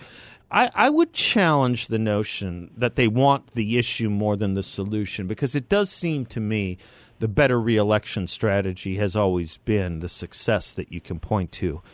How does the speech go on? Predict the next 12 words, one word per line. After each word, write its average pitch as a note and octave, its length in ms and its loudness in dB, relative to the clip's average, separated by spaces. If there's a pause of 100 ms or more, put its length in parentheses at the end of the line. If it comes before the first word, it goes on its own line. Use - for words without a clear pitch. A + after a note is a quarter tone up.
(140)
rather G#2+ 280 2
than F#2+ 220 0
the F#2 60 0
ongoing F#2 600 0
failure F2 500 -2
of D2+ 160 -10
the F2 140 -6
inability D#2 560 -6
to D2 80 -14
get C#2 240 -12
it - 160 -18
done. A1+ 320 -16